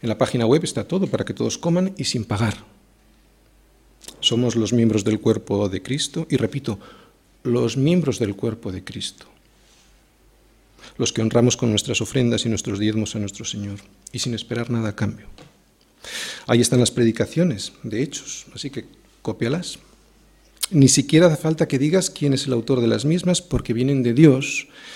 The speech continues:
y son para alimentar a su pueblo. Y a su pueblo se le alimenta gratis. Isaías cincuenta y cinco uno.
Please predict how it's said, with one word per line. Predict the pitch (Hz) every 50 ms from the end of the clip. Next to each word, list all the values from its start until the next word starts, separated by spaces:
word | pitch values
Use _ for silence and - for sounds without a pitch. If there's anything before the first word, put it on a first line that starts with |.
| - - - - -
y | - 127
son | - - 135 127
para | 131 127 110
alimentar | 104 107 107 104 101 101 - 113 110
a | 104
su | - - - -
pueblo. | 113 110 - - - - - - _ _ _ _ _ _ _ - - - - - - - _ -
Y | - 131
a | 117 113
su | - - 113 -
pueblo | - 214 226 185 127 120 117 156 190 170 151 - - - - -
se | - - - 120 107
le | 101 104 98
alimenta | 104 113 113 131 185 262 262 262 - 277 277 302 320 - - - - - _ _ _ _ _ _ _ _ _ _ _ _ - _ -
gratis. | 92 92 - - - - - - - - - - - - - - - - - - - - _ _ _ _ _
Isaías | - 123 - - 127 117 139 170 175 175 185 196 190 -
cincuenta | - 131 113 - 120 110 113
y | 110
cinco | - - 131 123 123 - 143 143 143 -
uno. | 104 95 - -